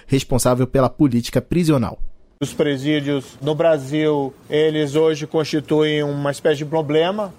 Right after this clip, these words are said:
Speaker 2: devido à questão de superlotação e fragilidade de certos presídios. Mesmo dentro de cada estado da federação, as situações dos presídios são diferenciadas. Alguns presídios em boas condições,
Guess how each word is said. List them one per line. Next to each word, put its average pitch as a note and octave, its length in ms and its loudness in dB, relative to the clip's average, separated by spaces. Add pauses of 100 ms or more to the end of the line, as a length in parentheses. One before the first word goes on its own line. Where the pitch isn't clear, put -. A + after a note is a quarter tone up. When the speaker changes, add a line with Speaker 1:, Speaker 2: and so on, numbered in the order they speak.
(140)
Speaker 2:
devido C#3 580 -2
à C3+ 220 0
questão C#3 460 -2
de C3 80 -8
superlotação D3+ 1300 0
e C3+ 160 -4
fragilidade D3+ 880 0
de C#3 60 -12
certos C#3+ 340 -2
presídios. E3 640 -2 (280)
Mesmo E3+ 420 0
dentro D3+ 260 -2
de D3+ 80 -10
cada D3+ 220 -2
estado D3+ 220 -2
da D3+ 80 -2
federação, D3 680 0 (180)
as D#3 200 -2
situações D#3+ 600 -2
dos D#3 220 -2
presídios D3 600 -2
são D3+ 200 0
diferenciadas. D#3+ 920 -2 (180)
Alguns D#3 380 -2
presídios D3 500 -4
em D3 80 -4
boas C#3 260 0
condições, C#3+ 640 -6